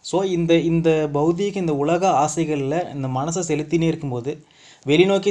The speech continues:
செலுத்தினே இருக்கும்போது, உள்ள இருக்கிற இறைவனை நாம எப்படி காண முடியும்? அதை, இந்த ஆசைகள்லாம் துறந்து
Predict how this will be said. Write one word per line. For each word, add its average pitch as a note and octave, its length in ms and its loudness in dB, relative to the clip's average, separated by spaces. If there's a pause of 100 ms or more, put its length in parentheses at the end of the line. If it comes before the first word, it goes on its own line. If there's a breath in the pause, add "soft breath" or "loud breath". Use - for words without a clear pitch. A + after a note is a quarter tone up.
செலுத்தினே E3+ 360 0
இருக்கும்போது, D3+ 460 -2
உள்ள D#3+ 220 2
இருக்கிற F3+ 500 0
இறைவனை D#3+ 360 0
நாம C#3 220 -2
எப்படி C3 220 -6
காண C3+ 260 -4
முடியும்? C3 320 -6
அதை, C#3 340 -6 (320 loud breath)
இந்த D3+ 300 0 (120)
ஆசைகள்லாம் F#3 580 2
துறந்து F3+ 520 -2